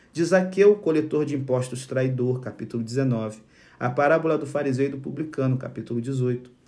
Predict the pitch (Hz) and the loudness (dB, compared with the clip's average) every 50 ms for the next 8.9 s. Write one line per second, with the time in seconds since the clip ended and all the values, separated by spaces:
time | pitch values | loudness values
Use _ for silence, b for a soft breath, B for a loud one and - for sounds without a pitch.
0 | b b b b - - - 180 180 185 175 170 170 170 151 131 - 151 151 139 | b b b b -12 0 2 2 4 4 4 4 2 0 0 -2 -4 -6 -4 -4
1 | 131 135 135 - 143 143 139 139 135 151 160 160 147 131 131 139 160 175 175 151 | -4 -4 -2 2 2 4 4 4 2 2 2 2 2 2 2 2 2 2 0 -2
2 | 151 143 - 139 131 123 131 127 123 127 123 120 - - 113 127 127 - - 127 | -4 -4 -2 -2 0 0 0 0 -2 -2 -2 -2 -4 -6 -6 -6 -6 -6 -6 -6
3 | - 123 113 - 120 117 113 113 113 - - - 117 120 123 127 131 131 131 - | -6 -6 -6 -6 -6 -6 -4 -6 -6 -6 -6 -4 -2 0 0 0 0 -2 -4 -4
4 | 139 151 160 151 - - - 143 151 156 156 160 139 - - 139 135 135 143 151 | -4 -4 -2 -4 -4 -6 -4 -4 -4 -2 -2 -2 -2 -2 -2 0 0 2 2 0
5 | 160 156 160 156 - - - 123 117 120 120 117 - - 101 98 92 95 - 113 | 0 -2 -2 -4 -6 -8 -6 -4 -4 -4 -4 -4 -6 -8 -10 -10 -10 -10 -12 -12
6 | 107 - - 127 127 131 - - 117 120 127 131 127 113 107 95 107 104 104 104 | -10 -6 -4 -4 -4 -4 -4 -4 -2 0 2 2 0 0 -2 -6 -6 -6 -6 -8
7 | 107 117 - - 127 127 123 120 120 120 135 135 131 135 - - 127 120 123 120 | -8 -10 -8 -4 -2 -2 0 0 0 0 0 -2 -4 -6 -8 -8 -6 -4 -4 -6
8 | 117 - 113 107 - 117 113 - 113 110 - - - 92 92 92 - - | -6 -8 -10 -10 -10 -10 -10 -8 -10 -10 -10 -12 -10 -10 -10 -10 -12 -18